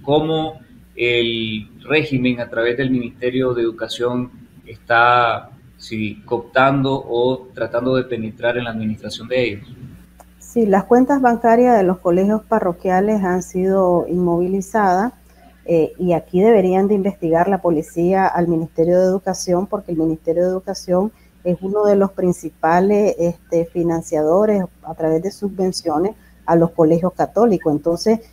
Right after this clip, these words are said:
Speaker 2: este dinero que entra es, este, producto del Ministerio de Educación. Entonces, el Ministerio de Educación es el que está lavando activos. Eh, es una incoherencia de la policía decir que la Iglesia Católica lava activos.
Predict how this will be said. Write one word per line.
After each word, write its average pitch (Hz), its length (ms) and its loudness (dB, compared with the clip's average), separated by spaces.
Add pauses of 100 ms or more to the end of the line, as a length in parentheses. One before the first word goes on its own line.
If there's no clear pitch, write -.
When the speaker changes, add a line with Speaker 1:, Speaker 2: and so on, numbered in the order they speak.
(140)
Speaker 2:
este 190 320 4
dinero 233 560 6
que 165 300 4
entra 240 500 0
es, 175 240 -4
este, 202 420 -2
producto 180 440 0
del 254 80 2
Ministerio 185 420 -2
de 190 80 2
Educación. 185 420 -2
Entonces, 175 300 -4
el 208 80 0
Ministerio 190 440 -2
de 202 60 0
Educación 226 600 0 (280)
es 180 120 -2
el 185 100 -2
que 180 100 -14
está 175 160 -4
lavando 170 760 2
activos. 226 640 -2 (440)
Eh, 170 580 2 (440)
es 220 100 4
una 247 220 6
incoherencia 185 800 2
de 180 60 -4
la 160 100 -6
policía 165 600 -2
decir 196 400 -4
que 170 180 -2
la 160 100 0
Iglesia 180 380 -2
Católica 170 580 -4
lava 160 240 2
activos. 151 540 -6